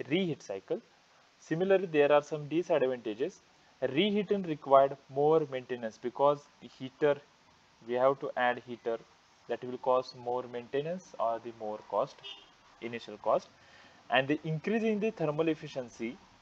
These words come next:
is not appreciable in comparison to the expenditure incurred in the reheating. Means the initial cost is very high. Initial cost of the reheating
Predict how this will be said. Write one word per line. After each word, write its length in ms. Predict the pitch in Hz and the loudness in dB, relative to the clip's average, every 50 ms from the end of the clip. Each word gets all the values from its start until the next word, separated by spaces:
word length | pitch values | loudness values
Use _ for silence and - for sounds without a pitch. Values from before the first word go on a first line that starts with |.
| _ _ _ _ _ _ _ _ _ _ _ _ _ | _ _ _ _ _ _ _ _ _ _ _ _ _
is 220 | - 131 123 127 127 127 | -12 -12 -12 -12 0 4
not 240 | 139 160 185 185 202 | 6 6 8 8 6
appreciable 800 | 180 - - 156 156 151 - - 156 151 147 139 135 127 147 - - _ - _ _ _ _ | 4 4 4 0 0 0 0 2 2 2 4 4 2 0 0 -2 -12 _ -20 _ _ _ _
in 160 | 131 131 135 | -8 -8 -8
comparison 760 | - - 139 135 131 - 160 170 175 170 160 151 160 156 156 - | 2 2 2 2 4 6 6 6 6 6 2 0 -2 -4 -4 -4
to 120 | 139 127 | -6 -4
the 200 | 117 127 160 208 - _ _ _ _ _ _ | -4 -2 -6 -6 -8 _ _ _ _ _ _
expenditure 880 | - 131 - - - - _ 165 170 175 175 165 156 143 - 147 139 - - - _ _ _ | -6 -6 -6 -6 -18 -2 _ 2 2 2 0 -4 -6 -4 2 0 0 0 0 -12 _ _ _
incurred 580 | 131 135 127 - _ - 151 156 156 151 151 151 - - | -16 -16 -14 -14 _ -6 -4 -4 -4 -8 -10 -20 -18 -12
in 200 | 127 123 120 110 | -12 -12 -10 -8
the 180 | 117 117 117 117 - _ - | -8 -8 -8 -10 -14 _ -12
reheating. 520 | 123 113 120 123 117 113 110 - - 92 - _ _ _ | -8 -6 -6 -6 -8 -10 -16 -16 -16 -18 -18 _ _ _
Means 300 | 120 151 165 165 - - _ - _ _ _ _ - | -8 -8 -8 -8 -12 -20 _ -20 _ _ _ _ -16
the 80 | 120 - _ | -16 -12 _
initial 520 | - 151 156 170 190 185 - 180 185 180 170 | -6 -4 -2 -2 -4 0 4 4 4 4 4
cost 440 | - - 151 143 131 120 - - - - _ _ _ _ _ _ | 0 4 6 6 6 6 2 -10 -20 -20 _ _ _ _ _ _
is 220 | 120 135 139 139 | -10 -10 -10 -10
very 380 | - 120 127 131 135 139 156 151 | -10 -2 2 2 2 2 0 -8
high. 280 | 135 113 113 110 104 - - _ _ _ _ _ _ _ _ _ _ _ _ _ _ _ _ _ _ _ _ _ _ _ _ | -6 -4 -4 -4 -4 -6 -10 _ _ _ _ _ _ _ _ _ _ _ _ _ _ _ _ _ _ _ _ _ _ _ _
Initial 480 | 127 131 139 151 151 - 160 151 147 | -8 -8 -8 -8 -6 -2 -2 -2 -2
cost 360 | 147 - 143 131 127 - - 135 | 0 2 2 2 2 2 0 -2
of 160 | 131 123 120 | -2 -2 -2
the 100 | - 127 | -6 -6
reheating 560 | 123 131 127 127 127 120 117 _ 127 139 170 | -6 -6 -8 -6 -8 -8 -8 _ -10 -10 -10